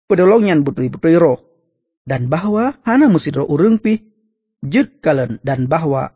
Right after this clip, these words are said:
Roh Kudus akan tinggal di dalam murid-murid Yesus selama-lamanya.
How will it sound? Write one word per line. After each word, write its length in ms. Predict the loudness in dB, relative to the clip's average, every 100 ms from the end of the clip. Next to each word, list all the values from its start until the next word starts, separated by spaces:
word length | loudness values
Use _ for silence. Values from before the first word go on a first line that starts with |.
| -6
Roh 560 | 2 4 2 0 _
Kudus 480 | -2 0 0 -2 -8 -10
akan 320 | -6 -6 -2
tinggal 400 | -2 0 0 0
di 80 | -2
dalam 240 | -4 -2
murid-murid 600 | 0 0 0 -2 -6 -4 -2
Yesus 400 | -2 -2 -4 -4
selama-lamanya. 720 | -2 -2 -2 -4 -6 -10